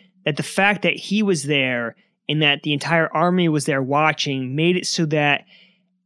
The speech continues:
all of the Roman soldiers on board these ships wanted to do their best because they knew their commander was watching.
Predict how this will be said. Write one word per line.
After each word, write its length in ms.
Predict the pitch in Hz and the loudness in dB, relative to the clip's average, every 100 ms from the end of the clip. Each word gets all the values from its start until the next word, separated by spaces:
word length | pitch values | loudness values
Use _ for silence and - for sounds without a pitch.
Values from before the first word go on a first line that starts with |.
| _ _ 170 | _ _ -2
all 260 | 180 214 | 2 2
of 80 | 190 | 2
the 120 | 190 | 0
Roman 340 | 170 185 185 175 | 2 2 2 0
soldiers 680 | - 185 190 185 202 196 | 0 0 2 0 0 0
on 200 | 160 160 | 0 -2
board 260 | 151 170 160 | 0 0 0
these 140 | 151 | -2
ships 380 | - 190 190 - | -2 -2 -2 -4
wanted 440 | 139 139 160 165 156 | -4 -2 0 0 -2
to 60 | |
do 160 | 143 143 | -4 -2
their 120 | 127 | -2
best 460 | - 139 120 - - | -2 -2 -2 -6 -10
because 260 | 131 135 | -8 -6
they 120 | 135 | -4
knew 160 | 147 180 | 0 2
their 120 | 165 | 0
commander 480 | - 135 151 151 139 | -2 -2 0 0 -2
was 160 | 120 - | -6 -4
watching. 560 | 139 165 - 214 220 | 0 0 0 0 0